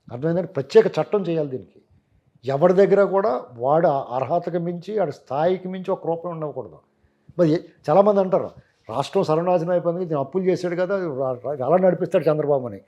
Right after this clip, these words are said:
ఇలా వీళ్ళ దగ్గర నుంచి గోల్డ్ ఓడగొట్టి మొత్తం గోకేస్తే ఇంకా బా-,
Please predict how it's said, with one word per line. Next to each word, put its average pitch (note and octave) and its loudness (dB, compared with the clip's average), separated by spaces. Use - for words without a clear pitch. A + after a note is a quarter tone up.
ఇలా D#3+ 10
వీళ్ళ A3 12
దగ్గర F#3 6
నుంచి G3+ 0
గోల్డ్ F3+ 8
ఓడగొట్టి G3 8
మొత్తం E3+ 0
గోకేస్తే G#3 4
ఇంకా D#3+ 8
బా-, E3+ 8